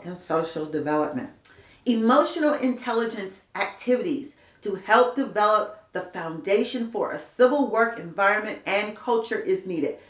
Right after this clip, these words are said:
These are our soft skills, right? So emotional intelligence consisting of self-awareness, self-regulation, motivation, empathy, and the social skills. This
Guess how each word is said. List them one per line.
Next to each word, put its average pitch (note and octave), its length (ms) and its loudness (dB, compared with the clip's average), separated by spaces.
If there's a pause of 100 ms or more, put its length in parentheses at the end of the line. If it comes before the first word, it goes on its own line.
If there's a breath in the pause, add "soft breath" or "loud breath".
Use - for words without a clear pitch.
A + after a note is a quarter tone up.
These D4 260 6
are - 140 0
our A3+ 640 4
soft - 540 2
skills, - 400 -4
right? F#3 360 2 (200 loud breath)
So - 220 2
emotional D#4 720 0
intelligence C4 840 0 (320 soft breath)
consisting A#3+ 640 -2
of G3 240 -2
self-awareness, C#4 1080 2 (240 soft breath)
self-regulation, G3+ 1800 0
motivation, A#3+ 1000 2
empathy, B3+ 840 0
and F#3+ 260 -2 (360 soft breath)
the F#3+ 100 -4
social C4+ 560 -2
skills. D#3 360 -4
This E4+ 320 -2